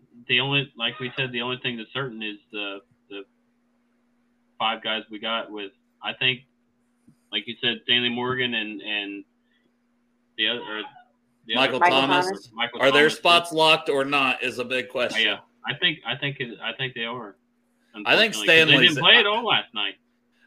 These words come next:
Speaker 2: I think Stanley's spot is locked just because, like, he's shown enough on special teams alone, but also sometimes when they need a receiver that can come and do something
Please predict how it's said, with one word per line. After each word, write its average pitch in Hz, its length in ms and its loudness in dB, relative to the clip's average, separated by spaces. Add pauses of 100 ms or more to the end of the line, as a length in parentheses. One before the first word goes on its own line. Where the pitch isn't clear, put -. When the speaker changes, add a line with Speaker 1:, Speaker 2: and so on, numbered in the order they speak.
Speaker 2:
I 160 120 6
think 247 220 4
Stanley's 190 500 2
spot 147 280 0
is 123 120 -4
locked 131 300 -2
just 139 180 -6
because, 143 440 -2
like, 120 340 -4 (260)
he's 156 180 -2
shown 170 300 2
enough 147 420 2 (200)
on 135 140 -6
special 147 460 -2
teams 156 460 -6
alone, 131 640 -6 (240)
but 135 140 0
also 147 520 0
sometimes 156 600 -4
when 139 120 -6
they 135 140 0
need 135 220 -2
a 131 140 0
receiver 135 500 -2
that 120 240 -2
can 120 200 -12
come 131 280 -4
and 120 120 -6
do 123 140 -4
something 131 500 -6